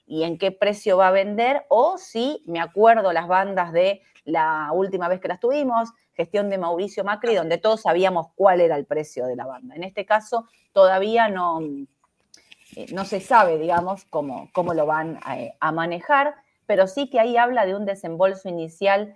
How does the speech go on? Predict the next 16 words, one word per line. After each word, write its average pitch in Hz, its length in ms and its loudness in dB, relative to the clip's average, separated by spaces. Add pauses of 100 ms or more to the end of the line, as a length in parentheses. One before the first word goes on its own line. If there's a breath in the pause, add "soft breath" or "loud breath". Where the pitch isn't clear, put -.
(180)
de 185 460 0
doce 165 580 -2
mil 185 260 -4
millones 185 420 -6
de 180 100 0
dólares, 233 520 2
que 147 100 -4
dice 147 220 -8
ahí 151 140 -6
en 147 120 -10
línea 170 260 -6
con 156 120 -8
lo 147 100 -4
que 156 80 -10
anticipó 147 580 -6
Infobae. 220 720 4